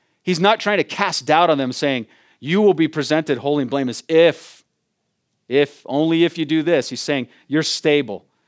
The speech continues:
But where you will become unstable is if you move away from the hope of Christ.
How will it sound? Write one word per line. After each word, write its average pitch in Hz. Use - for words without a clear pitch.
But 147
where 170
you 190
will 180
become 156
unstable 127
is 123
if 127
you 127
move 143
away 120
from 110
the 101
hope 113
of 104
Christ. 104